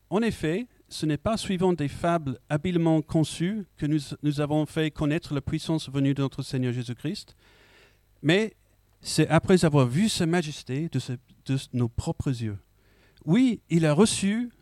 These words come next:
de Dieu le Père, honneur, honneur et gloire, quand la gloire magnifique lui a fait entendre une voix qui disait, «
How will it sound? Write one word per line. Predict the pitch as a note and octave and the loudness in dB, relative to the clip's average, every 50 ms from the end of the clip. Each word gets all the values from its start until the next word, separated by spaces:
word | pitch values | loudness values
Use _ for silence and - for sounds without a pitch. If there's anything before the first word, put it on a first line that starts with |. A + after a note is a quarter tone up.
| _ _ - - | _ _ -4 -4
de | C#3 | -4
Dieu | A#2+ - D3+ F#3 G#3 G#3 | -4 0 0 2 2 4
le | F#3 D#3 | 2 0
Père, | - - D3+ D#3 F3 F3 - - | 0 0 -2 -2 -2 -2 -4 -2
honneur, | - D3 D#3+ E3 E3+ E3+ E3 E3+ - - | 2 4 4 4 4 2 0 -2 -2 2
honneur | C#3 D#3 E3+ E3+ F3 F#3 G3 G3 F3 A#2+ | 4 6 6 6 6 6 6 4 2 0
et | C3 C3 | -2 -4
gloire, | B2+ B2+ A#2+ C3 D3 D#3+ E3+ F#3 F#3 - _ _ _ _ _ _ _ _ _ _ _ | -2 -2 0 0 0 0 0 -2 -4 -8 _ _ _ _ _ _ _ _ _ _ _
quand | - - D3 | -2 0 2
la | C#3+ C#3+ C3+ | 2 2 2
gloire | A#2+ D3 D#3+ F#3+ G#3 G3 | 2 2 4 4 4 4
magnifique | F#3 F3 E3+ D3+ - - F3+ G3 - - C#3+ | 4 4 4 2 2 0 -4 -4 -4 -4 -2
lui | C3+ C3+ C3 | 0 0 0
a | B2 | 0
fait | - - D#3 - - _ - | -2 -4 -6 -6 -6 _ -2
entendre | D#3 F#3+ G3 - - E3+ E3+ E3+ D#3 D#3 | 0 0 0 2 2 2 2 2 2 2
une | C#3+ C3 C3+ | 2 2 2
voix | B2 B2 C#3+ E3+ F3+ | 2 4 4 4 4
qui | F3 - - C3 | 4 0 -2 0
disait, « | B2+ C3 B2+ C#3 D#3+ F#3 G3 | 0 0 0 2 0 0 0